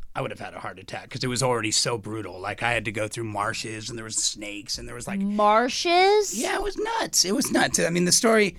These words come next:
Speaker 1: the story is a really long story, but
Speaker 2: But tell me some of it. So you were there, and how did you get, how did you escape? Like, how did you, was there, like
Speaker 1: Well, I tried to escape,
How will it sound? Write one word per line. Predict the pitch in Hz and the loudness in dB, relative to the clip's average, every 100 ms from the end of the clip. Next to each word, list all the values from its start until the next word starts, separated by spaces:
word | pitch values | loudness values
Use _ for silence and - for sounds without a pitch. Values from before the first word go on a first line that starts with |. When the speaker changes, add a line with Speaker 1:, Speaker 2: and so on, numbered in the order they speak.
| - - | -16 -16
Speaker 1:
the | - | -4
story | 190 247 170 | 4 6 6
is | |
a | 147 | 4
really | 120 131 131 | 4 4 4
long | 127 123 | 2 0
story, | 113 - 117 123 | -2 0 2 2
but | 139 123 | 0 4
Speaker 2:
But | 240 233 190 | 6 6 4
tell | 254 294 | 6 6
me | 311 | 4
some | 262 247 330 | 4 4 6
of | 254 | 4
it. | 170 156 190 - | 6 6 6 2
So | 220 | 0
you | 220 220 | 4 6
were | 208 | 6
there, | 190 190 214 | 6 6 6
and | 208 | 6
how | 190 208 | 4 4
did | 233 | 4
you | 233 | 4
get, | - 196 - | 6 6 6
how | 214 | 4
did | 240 214 | 2 2
you | |
escape? | 196 - - 160 107 - | -2 -2 0 0 0 -4
Like, | 143 147 | -6 2
how | 170 | 4
did | 175 170 | 4 2
you, | 160 160 | -2 -2
was | 160 143 | -2 0
there, | 160 151 | 2 2
like | 143 135 | 2 2
Speaker 1:
Well, | 175 | 4
I | 160 | 4
tried | - 208 202 233 | 4 4 4 4
to | 226 | 2
escape, | 175 - - - 123 131 | 4 4 4 -2 -6 -8